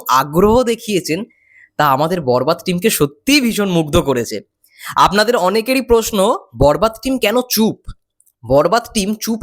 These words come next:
এ কারণেই, বরবাদ টিম এমন কিছু প্রতিশ্রুতি দেবে না যেটা তারা রাখতে পারবে না, যেটা সব থেকে বড় ইম্পর্টেন্ট একটা পয়েন্ট। আমি রাখতে পারবো না, আমি বলে দেবো, এটা কেন করব? এটা আমরা কিন্তু আগের সিনেমার ক্ষেত্রে দেখেছিলাম, যখন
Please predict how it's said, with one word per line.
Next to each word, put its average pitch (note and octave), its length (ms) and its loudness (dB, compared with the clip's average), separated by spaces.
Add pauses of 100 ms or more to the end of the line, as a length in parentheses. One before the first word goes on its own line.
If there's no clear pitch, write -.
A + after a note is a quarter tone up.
এ F#3 160 4
কারণেই, B3 680 0 (260)
বরবাদ F3+ 440 4
টিম C4+ 220 -2
এমন G3+ 320 2
কিছু A#3+ 180 -2
প্রতিশ্রুতি B3 600 -2
দেবে C4 240 4
না A#3 220 -2 (260)
যেটা E3+ 160 0
তারা G3+ 200 2
রাখতে D3+ 380 0
পারবে B2+ 260 -2
না, A#2 80 -6
যেটা E3 160 -4
সব - 240 0 (180)
থেকে C4 180 0
বড় E3 300 2
ইম্পর্টেন্ট D3+ 480 0
একটা D#3+ 280 -2 (320)
পয়েন্ট। A#2+ 380 0 (260)
আমি A#3 240 4
রাখতে G#3 360 2
পারবো F3 340 -2
না, E3+ 80 0
আমি F#3 120 -2
বলে F3 320 2
দেবো, F3 240 -4
এটা G#3 120 -2
কেন A3+ 240 0
করব? G2+ 360 -6 (240)
এটা C#3+ 180 0
আমরা E3 160 0
কিন্তু G3 200 -2
আগের C#3+ 200 0
সিনেমার D#3+ 360 -2
ক্ষেত্রে E3+ 280 -6
দেখেছিলাম, B2+ 560 -6 (640)
যখন F#3 480 0